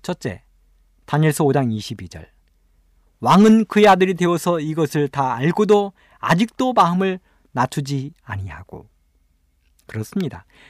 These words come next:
하나님이 가장 싫어하는 것이 교만입니다.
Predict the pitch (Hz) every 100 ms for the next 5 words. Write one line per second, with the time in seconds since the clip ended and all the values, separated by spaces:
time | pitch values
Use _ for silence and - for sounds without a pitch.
0 | _ - 196 202 196 190 185 180 165 190
1 | 165 160 156 - 147 - - 117 113 104
2 | 101 101 107